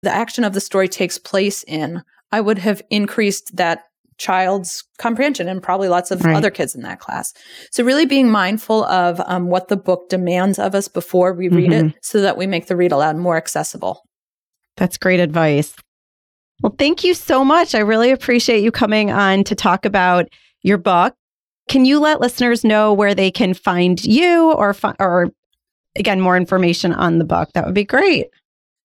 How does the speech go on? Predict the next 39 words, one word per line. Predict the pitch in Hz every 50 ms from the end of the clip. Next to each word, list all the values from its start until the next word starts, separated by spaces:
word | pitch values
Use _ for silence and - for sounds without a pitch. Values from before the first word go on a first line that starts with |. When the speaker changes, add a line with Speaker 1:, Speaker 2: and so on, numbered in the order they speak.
| _ _ -
Speaker 1:
Sure. | - - - - 262 269 285
The | 247 208 247
book | 202 220 226 240 -
is | 247 220 208 214 -
Read | 196 208 202
Aloud | 220 226 220 214 214 220
for | - - -
All | - 180 196 190 233
Learners. | 240 208 180 170 170 180 208 220 240 254 -
It's | - - - -
from | - - 190 190 202
Solution | 196 - - - 226 226 214 196 190 196 196 - - 190 185 202
Tree, | - - - 175 165 160 170 185
which | 180 175 180 -
you | 202 190
can, | - 180
Speaker 2:
Mm-hmm. | 180 202
Speaker 1:
of | 240
course, | - - 196 190 196 - - - - - _ _ _ _ _ _ _ _ _ _ _
buy | - 165 170 175
it | 185 196 202 -
on | - 180 196
their | 196 196 185
website. | 170 165 165 175 - - 185 190 214 208
And | 185 180
you | 175
can | - 202 190
also | 180 170 - 214
just | 196 202 202 - - _ _ -
get | - 185 180
it | 196 208
at | 202 190 -
Amazon. | - 165 170 185 190 190 - 196 185 190 208 220 247 262 _ _ _ _ _ _ _ _ _ _ _ _ _ _ _ -
And | - 214 202 208 208
for | - 220
more | 214 220 214 208 214 214 214 196
of | 202 202 196
my | 185 196 185 180 180 202
work | 202 196 190 185 202 226 - - -